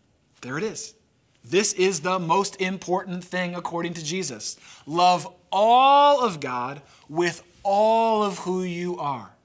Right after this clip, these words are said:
Love God with your whole self, all of who you are. And we're gonna unpack that just a bit more in a moment because Jesus actually isn't done. This religious leader asked for one commandment. Jesus says, "Nah,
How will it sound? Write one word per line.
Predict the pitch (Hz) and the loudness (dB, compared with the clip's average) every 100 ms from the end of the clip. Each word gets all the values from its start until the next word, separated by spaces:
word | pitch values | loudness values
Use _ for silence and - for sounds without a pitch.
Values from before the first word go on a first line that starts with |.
| _ _ _ _ - - 135 | _ _ _ _ -20 -20 -6
Love | 170 214 214 | 2 2 2
God | 226 208 214 185 | 2 2 2 2
with | 196 190 | -2 0
your | 175 185 190 | 2 2 2
whole | 180 - - 240 254 226 185 180 190 190 _ - - | 0 -10 -10 -6 -2 -2 -2 -4 -6 -10 _ -14 -2
self, | - - 233 160 - - | 0 2 2 0 -4 -2
all | 190 208 247 | 2 2 2
of | 247 | -2
who | 233 | -4
you | 208 214 | -4 -2
are. | 220 208 | -2 -2
And | 110 | -4
we're | 139 202 | -6 -4
gonna | 226 | -4
unpack | 220 226 226 | -2 -2 0
that | 220 214 - - - _ | 0 -2 -4 -20 -20 _
just | - 240 - | -6 -4 -4
a | 226 | -2
bit | 196 226 | -2 -2
more | 202 185 185 | -2 -2 0
in | 180 | 0
a | |
moment | 165 175 143 113 _ _ - _ - | 0 0 0 -6 _ _ -20 _ -14
because | 175 202 190 - | -6 -2 0 -2
Jesus | 202 202 | -4 -2
actually | 196 190 - 170 180 | 0 0 -2 -4 -4
isn't | 151 147 - _ 156 | -6 -6 -16 _ -4
done. | 208 123 | -4 -2
This | 151 - | -4 -4
religious | 160 151 151 - - - - - - | -4 -6 -6 -8 -10 -18 -20 -20 -8
leader | 170 180 170 - | 0 2 2 2
asked | 175 185 - - | 4 4 2 -2
for | - 165 151 151 | -6 -2 -2 -4
one | 147 139 131 156 220 247 | -6 -10 -4 2 2 2
commandment. | 202 156 127 139 160 | -2 -8 -8 -8 -10
Jesus | 139 135 139 131 | -8 -8 -6 -6
says, | 139 135 | -6 -6
"Nah, | 139 147 139 | -4 -2 -2